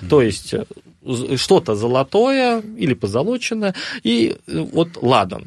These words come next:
Speaker 2: потому что это вот два вот символа, которые волхвы преподнесли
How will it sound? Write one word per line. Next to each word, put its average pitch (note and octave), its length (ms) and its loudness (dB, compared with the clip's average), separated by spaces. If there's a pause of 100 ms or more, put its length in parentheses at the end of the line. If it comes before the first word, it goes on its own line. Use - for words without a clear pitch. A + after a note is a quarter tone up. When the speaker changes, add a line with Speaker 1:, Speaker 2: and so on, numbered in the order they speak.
Speaker 2:
потому A2 260 0
что D#3+ 160 -2
это F3+ 140 -2
вот G#2+ 100 -4
два A#2+ 220 2
вот C3+ 160 -2
символа, G#3 400 0
которые B2 380 -2
волхвы C#3+ 920 2
преподнесли A#2 920 0